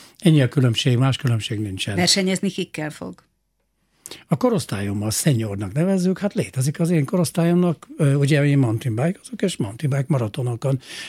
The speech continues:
Speaker 1: vettem részt, és szeretnék részt venni jövőre, hogyha télen sikerül fölkészülnem megint. Ö, sajnos nálunk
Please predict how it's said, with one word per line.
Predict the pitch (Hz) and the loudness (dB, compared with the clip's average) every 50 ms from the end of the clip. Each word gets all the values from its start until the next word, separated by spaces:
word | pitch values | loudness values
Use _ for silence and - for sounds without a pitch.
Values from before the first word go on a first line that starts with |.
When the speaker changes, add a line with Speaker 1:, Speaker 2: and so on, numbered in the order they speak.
| - - | -16 -6
Speaker 1:
vettem | - 120 139 131 - - _ - 120 110 117 | 0 2 2 2 2 0 _ -2 -2 0 2
részt, | 131 147 139 - - | 0 0 0 0 -2
és | 135 | -4
szeretnék | - - 139 113 104 104 - 120 107 101 - - | -4 -2 -4 -4 -6 -6 -6 -6 -6 -8 -6 -6
részt | 120 117 110 98 - - | -4 -2 -2 -2 -4 -4
venni | - 117 107 107 107 107 107 107 104 104 113 131 151 165 | -4 -6 -4 -4 -4 -6 -6 -8 -8 -10 -10 -12 -10 -8
jövőre, | 120 107 107 101 95 98 101 101 101 101 | -6 -6 -6 -6 -8 -8 -8 -8 -6 -6
hogyha | 101 95 - - | -8 -8 -8 -10
télen | 104 - 120 101 95 95 | -8 -8 -6 -6 -6 -8
sikerül | 95 - 110 98 117 98 98 | -8 -8 -8 -8 -8 -8 -10
fölkészülnem | 95 - 107 107 98 - 104 92 - - 101 98 101 95 | -10 -10 -10 -10 -10 -10 -10 -10 -10 -10 -10 -10 -10 -6
megint. | 113 156 170 202 214 214 - _ _ _ - - - - - - - _ _ _ _ | -4 -2 0 2 0 0 -2 _ _ _ -20 -20 -20 -20 -20 -20 -20 _ _ _ _
Ö, | 170 147 147 147 151 156 156 160 170 175 - _ _ _ | 2 4 4 6 4 4 4 2 0 -2 -4 _ _ _
sajnos | - - - 170 170 170 147 143 127 - | -4 0 2 4 4 4 4 2 0 0
nálunk | - 131 127 123 120 110 113 117 | 0 0 0 2 0 0 -2 -4